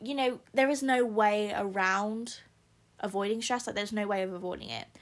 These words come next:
Like, there's assignment stress, exam stress, friend stress, money stress, part-time work stress, and so much more. But it's all worth it.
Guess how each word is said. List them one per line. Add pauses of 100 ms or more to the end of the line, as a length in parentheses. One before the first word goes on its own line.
(140)
Like,
there's
assignment
stress,
exam
stress,
friend
stress,
money
stress, (340)
part-time
work
stress,
and
so
much
more.
But (200)
it's
all
worth
it.